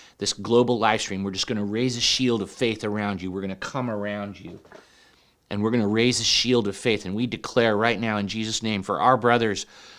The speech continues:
who are struggling and battling,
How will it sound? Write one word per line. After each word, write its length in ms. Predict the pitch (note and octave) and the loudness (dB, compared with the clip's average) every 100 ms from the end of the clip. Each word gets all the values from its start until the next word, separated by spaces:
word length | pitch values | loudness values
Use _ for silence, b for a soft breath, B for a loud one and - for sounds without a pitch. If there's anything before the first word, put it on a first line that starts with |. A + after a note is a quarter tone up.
| B | B
who 380 | - C#3 A#2+ A#2 - | 2 6 6 4 0
are 100 | A2 | 0
struggling 680 | - - C3+ C3 B2+ A#2 A2 | 0 2 4 4 4 2 0
and 120 | G#2 | 2
battling, 640 | A2 A2+ A#2 A2+ G#2+ F#2+ | 4 4 4 0 0 -4